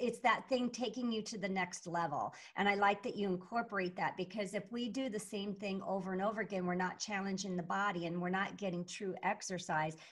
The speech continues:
because our muscles and body have become accustomed to what it is that we're doing. And we need to, you know, challenge those muscles and, and make sure that we're pushing it forward.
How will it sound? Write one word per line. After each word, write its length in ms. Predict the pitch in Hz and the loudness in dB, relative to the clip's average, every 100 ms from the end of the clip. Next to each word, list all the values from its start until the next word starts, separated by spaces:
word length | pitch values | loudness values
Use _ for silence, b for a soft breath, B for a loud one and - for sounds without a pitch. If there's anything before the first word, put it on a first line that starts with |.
| b | b
because 280 | 196 226 190 | -4 -2 2
our 160 | 180 175 | 4 4
muscles 520 | 196 202 - 196 196 | 4 2 0 -4 -2
and 120 | 170 | 0
body 280 | 180 175 180 | 4 4 2
have 120 | 175 | -2
become 300 | 165 - 165 | -4 -6 -8
accustomed 640 | 160 - 208 - - 156 160 | -6 -4 -4 -4 -4 -4 -4
to 100 | 190 | -2
what 200 | 170 165 | -2 0
it 120 | 160 | -2
is 180 | 160 160 | -2 -4
that 100 | 165 | -6
we're 140 | 165 | -4
doing. 520 | 151 185 190 131 - - b b b | -2 -2 0 -2 -6 -12 b b b
And 60 | 175 | 2
we 100 | 175 | 4
need 220 | 170 165 | 4 2
to, 240 | 180 160 160 | 2 2 2
you 120 | 180 | 0
know, 120 | 160 | 0
challenge 520 | 156 208 190 190 180 | 0 -2 0 0 0
those 260 | 185 170 - | -2 -4 -2
muscles 460 | 170 170 180 165 180 | -2 -2 -4 -6 -4
and, 240 | 156 151 - | -2 -2 -4
and 160 | 170 | -2
make 160 | 160 160 | -2 -4
sure 180 | - 175 | -6 -6
that 120 | 160 | -4
we're 120 | 160 | -6
pushing 420 | 156 196 180 180 160 | -6 -6 -4 -4 -6
it 100 | - | -4
forward. 420 | 202 185 160 135 | 0 0 0 -4